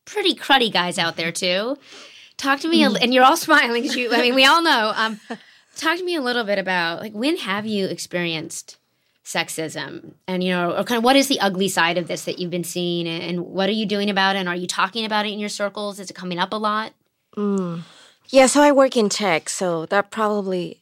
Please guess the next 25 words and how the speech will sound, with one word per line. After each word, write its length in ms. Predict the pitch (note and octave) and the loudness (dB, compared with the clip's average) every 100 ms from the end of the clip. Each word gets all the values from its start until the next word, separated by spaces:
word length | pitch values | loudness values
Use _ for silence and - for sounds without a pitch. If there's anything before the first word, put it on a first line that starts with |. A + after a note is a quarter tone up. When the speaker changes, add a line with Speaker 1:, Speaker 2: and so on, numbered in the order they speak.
| _ | _
Speaker 2:
is 180 | G#3+ G3 | -2 2
more 220 | G#3 G#3+ | 6 6
prevalent 1040 | G#3 A3 F3 F#3+ F3+ C#3+ D3+ F3 - - - - | 4 -4 -2 0 0 -4 -10 -10 -10 -10 -14 -8
given 440 | F3+ F3 F3+ E3+ | -6 -2 -2 -4
the 80 | F3 | -4
dominance 680 | F3 E3 F3 E3+ E3 - - - | -2 -2 0 -4 -4 -6 -6 -6
of 380 | E3 F3+ - - - - - - - _ - | -6 -8 -14 -16 -20 -20 -20 -20 -20 _ 2
men, 340 | A#3 C#4 B3 | 6 8 6
especially 800 | G3+ - G3+ G3+ G3+ F#3 F#3 F#3 G3+ | 2 0 -2 -2 0 -2 -2 -6 -6
at 140 | F#3 | -6
leadership 560 | F#3 F#3+ F#3 - F3 - | -2 -2 0 -2 -4 -4
level. 560 | F3+ E3+ E3+ E3+ E3+ - - | -2 0 0 -2 -4 -10 0
There 100 | G#3+ | 4
was 160 | G#3 G#3+ | 4 4
one 260 | G#3+ A3+ | 4 4
year 400 | A3+ G#3+ G3 G3 G3 | 4 4 2 2 -2
where 300 | F#3+ F#3+ F3+ | -2 -2 -2
I 140 | - F#3 | -2 -2
was 160 | F3+ | -2
at 80 | F#3 | -2
a 60 | E3+ | 2
very 240 | F#3+ G3+ | 2 4
large 260 | F#3+ F#3 - | 4 2 0
global 240 | F3+ F3+ | 0 0
conference, 800 | - F3 E3+ F3 E3+ E3+ - | -2 -6 -6 -8 -8 -6 -6